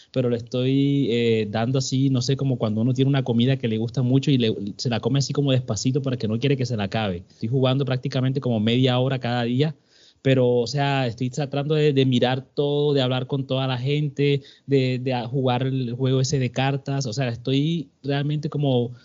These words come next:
tratando como de absorber todo lo que el juego me está proponiendo, y la cuestión es esa de que quiero sacar el platino. El plan que tengo en este momento es que el, este juego de Witcher,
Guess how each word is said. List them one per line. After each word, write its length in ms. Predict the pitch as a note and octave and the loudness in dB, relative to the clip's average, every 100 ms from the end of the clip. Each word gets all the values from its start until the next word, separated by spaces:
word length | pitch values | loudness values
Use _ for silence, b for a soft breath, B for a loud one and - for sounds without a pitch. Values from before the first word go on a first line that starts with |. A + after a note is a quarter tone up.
| B B B _ | B B B _
tratando 460 | - C3+ B2+ C3 D3+ | -2 0 2 0 2
como 160 | D#3 D3+ | 4 4
de 80 | |
absorber 580 | C3+ B2+ C#3+ B2 A#2+ C#3 | 2 0 -2 -4 -4 -6
todo 240 | C#3 D#3 D#3+ | -4 -2 0
lo 100 | D3+ | -2
que 100 | D3 | -2
el 40 | |
juego 240 | C#3 C#3 | 0 0
me 100 | D3 | 0
está 200 | C3+ C3+ | 0 -2
proponiendo, 680 | C3 C#3+ C3+ B2+ C3+ D#3 E3 - | -2 -2 0 2 2 2 0 -2
y 100 | C3 | -2
la 100 | B2 | -2
cuestión 320 | A#2+ A#2+ B2+ | -4 -2 0
es 60 | D3 | 2
esa 160 | D3+ | 2
de 100 | D3+ | 0
que 80 | B2+ | 0
quiero 220 | - A#2 C3 | -2 0 0
sacar 280 | C#3 C3+ C#3+ | -2 -2 -2
el 100 | D3 | 0
platino. 460 | C#3 C3+ C3+ E3+ - B B | 0 2 0 0 -4 B B
El 40 | B | B
plan 180 | D3 | 0
que 120 | E3 F3+ | 0 -2
tengo 180 | F3+ | 0
en 80 | F3+ | 0
este 140 | F3 F3 | -2 -2
momento 500 | D3+ D#3+ D3+ G3 F#3+ _ _ - | -2 -2 -2 -6 -8 _ _ -10
es 140 | A2+ | -8
que 240 | - D3+ A#2+ | -2 0 0
el, 160 | A#2+ | -2
este 260 | A#2 C3 E3 | -2 0 0
juego 320 | D3 C#3+ D#3 | 2 2 2
de 60 | C3 | 2
Witcher, 500 | B2+ C#3 E3+ F3 | 0 -2 -2 -4